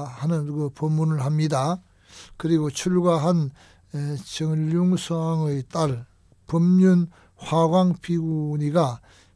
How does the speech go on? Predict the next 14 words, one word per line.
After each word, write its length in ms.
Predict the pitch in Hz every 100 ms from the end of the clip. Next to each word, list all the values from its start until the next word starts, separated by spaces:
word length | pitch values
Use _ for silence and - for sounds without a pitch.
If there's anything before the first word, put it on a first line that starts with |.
| _
어, 120 | 143 135
삼매를 640 | - 190 180 156 143 156
얻어서 640 | 160 143 151 - 139 143 180 _ _ _
부처님의 580 | 160 131 170 165 151 139
법을 460 | - 160 156 139 - - -
자유자재로 800 | - 151 165 160 139 165 165 151
설하는데 800 | - 165 165 156 147 143 143 127 - - _
묘한 500 | 147 151 151 156 156 - _ -
음성 560 | 156 151 - 165 170 175 _ -
해탈을 480 | 185 180 156 151 156 175
얻었다고 640 | 156 160 160 147 147 165
말하고 580 | 151 147 151 147 135 107 - - - -
그때 500 | 190 185 190 160 143 _ -
전륜승왕은 1120 | - 147 151 160 160 156 160 160 160 165 139